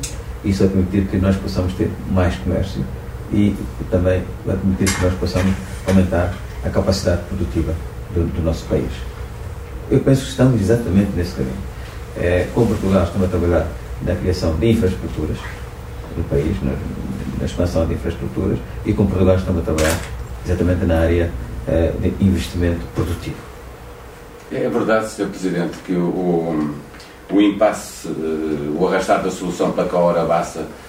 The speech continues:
Speaker 2: impediu que se dessem passos mais largos nessa cooperação. Se tivesse sido Cahora Bassa resolvida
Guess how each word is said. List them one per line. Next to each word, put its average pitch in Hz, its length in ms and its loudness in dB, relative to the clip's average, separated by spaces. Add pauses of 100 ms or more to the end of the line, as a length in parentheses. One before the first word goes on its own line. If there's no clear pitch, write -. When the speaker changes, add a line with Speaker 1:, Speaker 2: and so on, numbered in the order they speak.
(200)
Speaker 2:
impediu 95 400 2
que - 80 -4
se - 100 -8
dessem 95 360 2
passos - 320 0
mais 95 260 2
largos 85 320 0
nessa 76 720 -4
cooperação. - 480 -2 (420)
Se - 200 -6
tivesse 117 400 2
sido 120 240 0
Cahora 95 320 4
Bassa - 280 2
resolvida 90 720 2